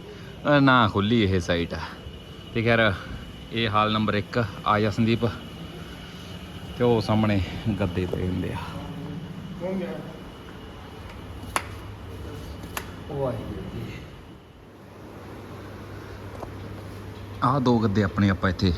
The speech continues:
ਸੈੱਟ ਕਰਕੇ ਰੱਖ ਗਏ ਸੀ, ਨਾਲੇ ਬੈਗ, ਇਹ ਤੌਲੀਏ ਨਾਲ ਹੱਥ ਮੂੰਹ ਪੂੰਝ ਕੇ ਤੇ ਆਪਦਾ ਤੇ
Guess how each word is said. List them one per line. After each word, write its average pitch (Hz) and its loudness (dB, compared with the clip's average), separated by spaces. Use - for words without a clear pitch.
ਸੈੱਟ 90 2
ਕਰਕੇ 92 4
ਰੱਖ 90 4
ਗਏ 101 6
ਸੀ, 98 6
ਨਾਲੇ 95 8
ਬੈਗ, 95 6
ਇਹ 147 4
ਤੌਲੀਏ 117 6
ਨਾਲ 104 6
ਹੱਥ 101 2
ਮੂੰਹ 101 8
ਪੂੰਝ 98 4
ਕੇ 92 0
ਤੇ 98 0
ਆਪਦਾ 85 2
ਤੇ - -2